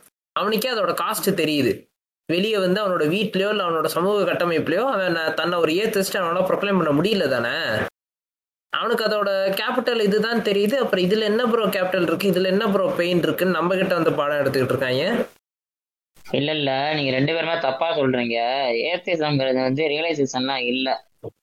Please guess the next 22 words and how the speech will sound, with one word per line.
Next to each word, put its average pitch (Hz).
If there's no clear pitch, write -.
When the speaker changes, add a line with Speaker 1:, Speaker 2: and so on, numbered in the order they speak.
Speaker 2:
நான் 123
நைட்டு 160
தூங்க 175
போறேன், 147
நான் 147
தூங்க 170
போறதுக்கு 143
முன்னாடி 147
ஒரு 147
நாலு 135
எபிசோடு, 139
ஒரு 139
எட்டு 135
மீம் 170
பேஜை 151
பார்த்துட்டு 147
Speaker 1:
ம். -
Speaker 2:
தூங்கிட்டு 156
நான் 156
காலைல 143
எந்திரிச்சேன்னு 147
வச்சுக்கோங்க. 120